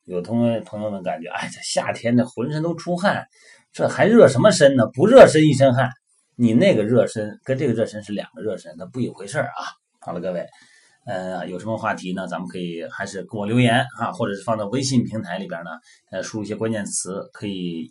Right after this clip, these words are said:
有一些我们制作出来的一些相关的图片和视频呢，弹给大家，给大家借鉴。但是再次强调哈，这些视频还有这些图片，可能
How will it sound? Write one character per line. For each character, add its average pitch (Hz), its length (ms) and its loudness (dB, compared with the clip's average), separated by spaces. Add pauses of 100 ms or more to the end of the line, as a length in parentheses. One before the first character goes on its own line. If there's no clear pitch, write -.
有 87 140 -10
一 87 60 -8
些 92 320 -10
我 87 160 -14
们 87 120 -10
制 98 120 -12
作 92 160 -6
出 87 160 -12
来 82 100 -8
的 82 140 -12
一 80 80 -12
些 80 260 -12 (300)
相 98 240 -8
关 98 100 -6
的 98 100 -6
图 87 200 -12
片 90 180 -10
和 90 120 -8
视 - 160 -8
频 82 200 -12
呢， 85 120 -10 (420)
弹 - 320 -2
给 117 140 4
大 80 160 -4
家， 78 160 -16 (580)
给 82 140 -14
大 85 160 -12
家 82 280 -14 (320)
借 101 160 -6
鉴。 104 240 -6 (400)
但 147 140 2
是 139 60 2
再 147 180 6
次 123 140 -2
强 98 180 -2
调 104 140 -4
哈， 82 100 -6 (640)
这 208 220 6
些 123 240 4
视 123 200 -2
频 92 220 -8 (640)
还 - 160 2
有 147 80 8
这 131 160 0
些 120 120 2
图 123 200 -4
片， 117 240 -2 (880)
可 120 260 4
能 117 260 4